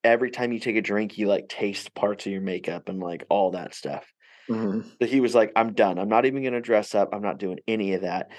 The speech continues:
Speaker 1: So in, in nineteen seventy-eight, he goes to this Halloween party and he builds this, um, like, glove thing that has a fly on it, and the middle finger is the proboscis,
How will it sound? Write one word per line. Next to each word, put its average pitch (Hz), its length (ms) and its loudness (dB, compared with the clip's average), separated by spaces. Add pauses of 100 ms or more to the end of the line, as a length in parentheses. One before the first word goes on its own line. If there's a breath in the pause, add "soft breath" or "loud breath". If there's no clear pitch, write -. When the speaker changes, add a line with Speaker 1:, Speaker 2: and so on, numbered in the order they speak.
(200 loud breath)
Speaker 1:
So 143 380 6
in, 131 260 4
in 123 260 2
nineteen 131 420 -2
seventy-eight, 120 520 2
he 113 100 -6
goes 113 260 4
to 107 60 -10
this 98 160 -6
Halloween 147 440 2
party 131 480 0 (280 loud breath)
and 120 140 4
he 120 400 -2 (280)
builds 156 600 6
this, 117 580 2 (500)
um, 117 500 6 (240)
like, 110 300 0
glove 123 600 4 (220)
thing 240 320 2 (400)
that 139 220 6
has 143 380 4
a 120 100 4
fly 139 420 4
on 67 160 -2
it, 58 180 -8
and 127 220 2
the 123 60 4
middle 139 260 2
finger 123 400 2
is 110 180 2
the 95 140 -2
proboscis, 113 800 2